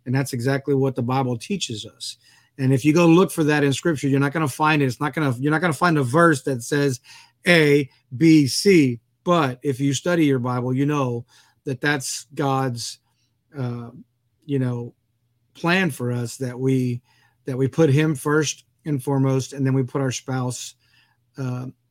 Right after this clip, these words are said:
second, and then our family after that, and then everything else just comes in way below that. And so, um,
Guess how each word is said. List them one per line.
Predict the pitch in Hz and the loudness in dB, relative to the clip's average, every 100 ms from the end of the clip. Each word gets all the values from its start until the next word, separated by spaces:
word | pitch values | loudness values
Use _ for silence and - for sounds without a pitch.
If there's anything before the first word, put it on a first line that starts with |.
| _ | _
second, | - - 135 131 123 - 151 | -6 -2 -2 -2 -6 -8 -2
and | 131 | 0
then | 127 123 120 131 _ _ - | 2 0 -4 -6 _ _ -10
our | 123 | -8
family | - 131 127 123 | -2 0 0 0
after | 123 - 127 | -4 -4 -4
that, | 123 123 - | -4 -6 -6
and | 127 | -4
then | 127 | -2
everything | 135 156 143 | 0 0 0
else | 139 131 | 0 -4
just | - 127 - | -6 -8 -4
comes | 139 127 123 | 0 0 2
in | 131 123 | 0 0
way | 131 | 0
below | 127 123 120 | 0 -2 -4
that. | 110 110 110 - _ _ _ _ _ _ _ - | -6 -10 -14 -20 _ _ _ _ _ _ _ -6
And | 127 117 | -4 -2
so, | - 131 127 123 120 113 _ _ _ _ 143 | -2 0 2 0 -2 -6 _ _ _ _ -4
um, | 123 113 104 | -2 -2 -8